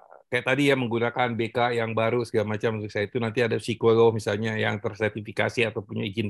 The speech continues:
praktek gitu. Nah, seringkali juga ini juga jadi, jadi ya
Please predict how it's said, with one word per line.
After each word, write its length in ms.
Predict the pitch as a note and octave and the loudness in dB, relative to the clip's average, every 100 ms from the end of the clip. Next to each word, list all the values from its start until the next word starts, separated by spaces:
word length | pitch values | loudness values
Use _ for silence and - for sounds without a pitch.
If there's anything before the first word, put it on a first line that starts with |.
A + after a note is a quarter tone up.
| A2+ | -2
praktek 400 | G#2+ - A2 A#2 | -4 -2 -4 -4
gitu. 160 | - - _ _ _ - _ _ | -14 -16 _ _ _ -20 _ _
Nah, 80 | C#3 | 2
seringkali 560 | C3+ D3 C#3+ D3 D3+ A3 | 4 4 6 6 8 6
juga 240 | D#3+ B2+ | 8 6
ini 180 | C3 E3+ G#3 | 8 4 6
juga 160 | C#3+ | 6
jadi, 400 | B2+ B2+ B2 B2 | 6 4 2 0
jadi 280 | G#2+ A#2+ A#2+ | 4 4 2
ya 220 | B2 G#2+ | -2 -4